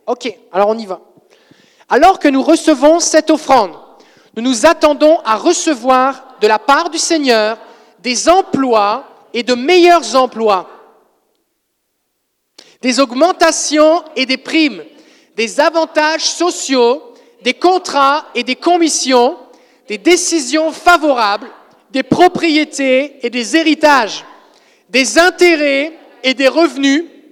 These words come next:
des rabais et des retours d'argent, des chèques dans la boîte aux lettres, des cadeaux et des surprises. Nous nous attendons à trouver de l'argent, à payer nos dettes et à voir nos dépenses diminuer.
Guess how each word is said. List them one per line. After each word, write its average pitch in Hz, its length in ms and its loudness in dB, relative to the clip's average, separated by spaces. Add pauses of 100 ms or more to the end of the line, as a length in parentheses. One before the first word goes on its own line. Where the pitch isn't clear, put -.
(200)
des 269 200 0
rabais 294 580 0 (300)
et 240 80 -8
des 262 120 -4
retours 320 420 -4
d'argent, 247 520 -4 (680)
des 262 140 -10
chèques 302 400 0
dans 220 100 -6
la 214 140 -4
boîte 311 320 0
aux 302 80 0
lettres, 277 400 -2 (480)
des 269 140 -6
cadeaux 311 640 0 (180)
et 240 80 -2
des 277 140 -6
surprises. 339 760 -4 (800)
Nous 247 80 -12
nous 262 260 -8
attendons 320 600 -6 (100)
à 233 120 -10
trouver 339 440 -10
de 330 120 -12
l'argent, 247 640 -10 (480)
à 233 100 -8
payer 349 400 -6
nos 302 140 -12
dettes - 500 -10 (240)
et 233 100 -6
à 240 100 -6
voir 311 420 -8
nos 254 100 -8
dépenses 302 720 -12 (100)
diminuer. 311 640 -8